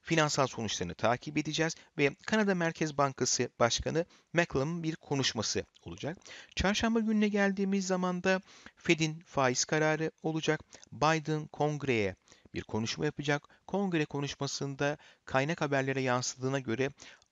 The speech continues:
aşıyla ilgili başarının ön planda vurgulanması, ülkenin yedi Temmuz'da normalleşip normalleşmeyeceği ve altyapı referanslı olan teşvik paketindeki detaylara ilişkin,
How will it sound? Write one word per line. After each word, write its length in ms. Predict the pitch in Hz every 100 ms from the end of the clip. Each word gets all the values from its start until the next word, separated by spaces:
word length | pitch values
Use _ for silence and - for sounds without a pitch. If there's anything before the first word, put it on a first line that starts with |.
| _ -
aşıyla 480 | 131 - 170 156
ilgili 440 | 135 127 123 117 117
başarının 640 | 117 - 123 117 107 95
ön 180 | - 117
planda 520 | 120 113 95 87 87 -
vurgulanması, 920 | 101 127 139 139 139 139 139 147 139 - - -
ülkenin 540 | 139 151 - 151 143 139
yedi 180 | 131 135
Temmuz'da 480 | - 135 131 120 117
normalleşip 800 | 110 117 123 113 104 87 - -
normalleşmeyeceği 1040 | 90 117 135 143 147 - 147 139 139 156 _
ve 160 | 123 117 - - -
altyapı 560 | 190 - 147 - 120
referanslı 560 | 117 127 117 104 - 107
olan 240 | 98 151
teşvik 460 | 170 160 - - -
paketindeki 720 | 123 110 - 101 98 - 170 - - -
detaylara 540 | 135 156 165 156 156 170
ilişkin, 580 | - 107 101 - 175